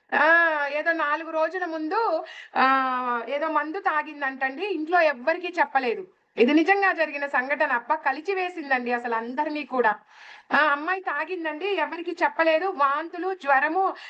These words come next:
తల్లిదండ్రులేమో ఏదో వర్షాకాలం వచ్చే వాంతులు, జ్వరం అనుకొని డాక్టర్ గారికి చూపించారు.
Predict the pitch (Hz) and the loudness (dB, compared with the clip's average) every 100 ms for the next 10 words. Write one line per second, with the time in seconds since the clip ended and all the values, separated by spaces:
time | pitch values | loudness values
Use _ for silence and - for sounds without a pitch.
0 | - 262 294 349 339 320 311 320 339 302 | 0 2 2 2 0 2 -2 -2 -6 -4
1 | 320 285 277 349 349 330 311 294 330 311 | -2 -2 -2 -6 0 0 0 -4 -2 0
2 | 269 277 311 320 285 277 294 285 277 320 | -2 -4 -8 -4 2 2 2 -2 -2 -2
3 | 330 262 277 311 311 294 285 269 262 302 | 0 -2 0 -4 0 -2 -2 -12 -10 0
4 | 302 302 349 | 4 6 4